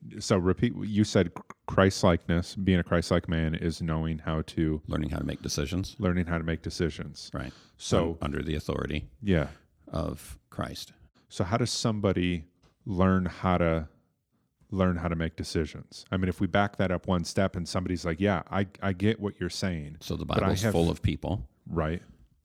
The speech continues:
Speaker 2: who both made good choices,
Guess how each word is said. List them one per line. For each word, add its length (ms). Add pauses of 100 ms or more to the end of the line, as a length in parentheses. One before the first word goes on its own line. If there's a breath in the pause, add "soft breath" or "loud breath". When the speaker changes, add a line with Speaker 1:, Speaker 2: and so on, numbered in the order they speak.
(480)
Speaker 2:
who 440 (800)
both 320
made 300
good 200
choices, 600